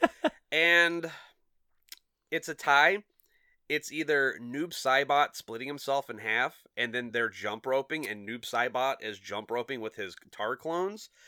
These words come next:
or it's when Jax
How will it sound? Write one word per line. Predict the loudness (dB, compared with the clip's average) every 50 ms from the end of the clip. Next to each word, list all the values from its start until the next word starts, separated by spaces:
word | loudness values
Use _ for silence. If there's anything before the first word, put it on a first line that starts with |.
| -20 -20 -20 -20 _ _ _ _ _ 0
or | 4 6 6 8 8 10 10 10 8 8 6 2 _
it's | -4 -2 0 0 0 -2 -4 -8 -10 -10 -12 -14 -18 _ _ _ _ _ _ _ _ _ _ _ _ _ _ _ _ _ _ _ _ _ _ _ _ _ _ -6
when | -6 -6 -4
Jax | -4 -2 -2 -2 -2 -2 -6 -12